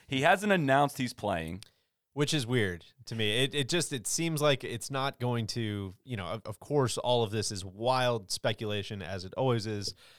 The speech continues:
Speaker 2: with Tiger. I mean, it seems like the, the game plan here is to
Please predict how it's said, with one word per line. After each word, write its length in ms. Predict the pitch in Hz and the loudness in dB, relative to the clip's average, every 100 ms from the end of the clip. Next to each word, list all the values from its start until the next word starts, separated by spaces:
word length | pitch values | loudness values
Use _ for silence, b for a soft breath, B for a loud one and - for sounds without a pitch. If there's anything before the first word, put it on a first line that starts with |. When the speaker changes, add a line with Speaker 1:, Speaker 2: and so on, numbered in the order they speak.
| b - | b -8
Speaker 2:
with 140 | 113 | -2
Tiger. 480 | 120 110 104 107 85 | 2 2 2 0 -2
I 60 | 98 | -6
mean, 320 | 98 95 - - - _ - - - | -8 -10 -14 -18 -20 _ -20 -16 -12
it 220 | 120 - | -8 -4
seems 320 | - 143 139 | -2 0 4
like 240 | 143 127 | 2 2
the, 200 | - 127 95 | 0 -2 -2
the 120 | 107 | -4
game 240 | 110 131 | -2 -2
plan 220 | 131 147 135 | -2 -2 0
here 240 | 147 156 | -2 -2
is 180 | 117 - | -2 -2
to 280 | 113 104 | 0 2